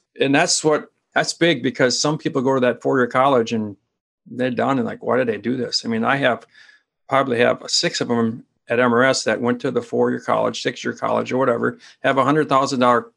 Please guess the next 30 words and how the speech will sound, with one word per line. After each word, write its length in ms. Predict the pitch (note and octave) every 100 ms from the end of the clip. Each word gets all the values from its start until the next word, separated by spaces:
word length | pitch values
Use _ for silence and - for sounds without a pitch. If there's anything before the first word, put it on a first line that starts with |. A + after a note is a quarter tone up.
| - A#2
debt 220 | C#3+ C#3+
over 160 | A#2
their 120 | A2 G#2+
head, 300 | A2 A#2 - _ _
where 200 | - D3
these 280 | B2 A#2+ F#3
kids 260 | - D3+ C3+
went 160 | C#3 B2+
to 100 | B2
two-year 300 | G#3+ G3 C3
college 380 | C3 B2 C3+
making 260 | C3 C#3+ C#3+
the 80 | A#2+
same 300 | - D#3 C#3
wage 200 | F3 D3
with 100 | A#2
zero 280 | C3 D3 B2
debt. 300 | D#3+ D#3 -
So 200 | B2 A#2+
they're 160 | C3+
going 200 | F3+ C3
out 160 | B2+ A#2
buying 180 | A#2+ A#2
homes 380 | A#2 C3 C3 A#2+
and 100 | A2+
cars 440 | A#2+ C#3 D3+ A#2+
and 240 | A#2 A2 -
enjoying 420 | A#2 G#2 A2+ F3
life. 380 | B2+ G#2 G#2 -
And, 180 | A2 G#2